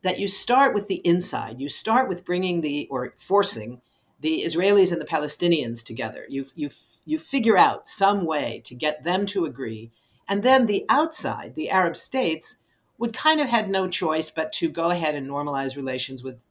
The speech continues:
Israel as well. Well, that didn't work. That started in nineteen ninety-three, ninety-four. It hasn't worked. The other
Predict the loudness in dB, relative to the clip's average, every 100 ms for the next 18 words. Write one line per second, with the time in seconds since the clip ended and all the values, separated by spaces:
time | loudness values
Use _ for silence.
0 | -8 -6 -6 -6 -6 -4 0 0 -2 -8
1 | _ _ _ _ _ _ -2 4 6 6
2 | 2 -2 0 4 4 2 -2 -2 -2 0
3 | 0 0 -2 -4 -6 -6 -6 -6 -6 -8
4 | -4 -2 -2 -2 -4 -4 0 0 0 -2
5 | 2 2 0 -8 -12 -12 -20 _ _ _
6 | _ _ 6 8 8 4 2